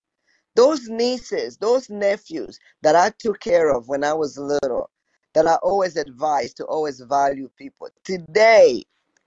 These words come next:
a lot of them are so popular. One of my nieces is in the media in Congo. She comes to, uh, Beijing. She comes to China, and she and I will go to Guangzhou, and we will do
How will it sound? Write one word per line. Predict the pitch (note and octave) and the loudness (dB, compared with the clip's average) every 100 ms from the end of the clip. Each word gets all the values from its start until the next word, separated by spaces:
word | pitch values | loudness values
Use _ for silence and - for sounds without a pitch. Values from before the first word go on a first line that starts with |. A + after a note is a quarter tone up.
| _ _ _ | _ _ _
a | E3+ | -2
lot | E3 E3 F#3 | 0 2 2
of | F3+ | 0
them | E3+ D#3+ D#3 | 0 -2 -4
are | D#3 D3 | -2 -2
so | C3+ - - F3+ F3 | -4 -10 -6 -4 -2
popular. | - D3 - C3 A2 F#2 - _ _ _ _ _ | 0 0 0 -6 -10 -10 -14 _ _ _ _ _
One | C#3+ F#3+ | -2 0
of | G3 | 2
my | E3+ | 0
nieces | D#3 D#3+ F3+ - F#3+ F#3+ - - _ _ _ _ _ _ _ _ _ - | -2 -4 -6 -6 -6 -6 -10 -20 _ _ _ _ _ _ _ _ _ 2
is | F3 D3+ | 2 4
in | F3+ | 2
the | D#3+ | 4
media | C#3+ D3+ F3+ F#3 F#3+ F#3 A3 A3+ _ _ _ _ | 2 2 2 2 4 4 2 -6 _ _ _ _
in | D#3+ D#3 D3 | 0 0 -2
Congo. | - D#3+ F3 F#3 G#3+ A3 A#3+ _ _ _ _ _ _ - - | 0 4 4 4 4 2 -4 _ _ _ _ _ _ -20 -8
She | - | -4
comes | D#3 - F#3 G3 | -2 0 0 -2
to, | F3 E3 D3+ C#3+ A#2 | 0 0 2 2 4
uh, | C#3 C3+ | 4 2
Beijing. | B2+ D3 D3 C3+ E3 F3+ G3+ G#3 _ _ | 2 2 0 -4 -6 -6 -10 -14 _ _
She | - | -6
comes | - F3+ F3 | -2 -2 -2
to | - | -8
China, | - E3+ E3 F#3 G#3 - | -6 0 2 2 0 -2
and | D#3+ C#3+ C#3 _ _ | -6 -8 -12 _ _
she | - G3+ F#3+ | -12 -4 0
and | F3 E3 | 0 0
I | F3+ | -2
will | E3+ D3 | -2 -4
go | E3 E3 | -2 -2
to | D3 C3+ | -4 -4
Guangzhou, | D3 C#3+ C#3+ C3+ F3 G3+ C#3 | 0 0 0 -6 -4 -2 -2
and | C#3+ | -6
we | C#3 D3 | -6 -6
will | D3 | -6
do | C#3 D#3 E3 | -6 -6 -4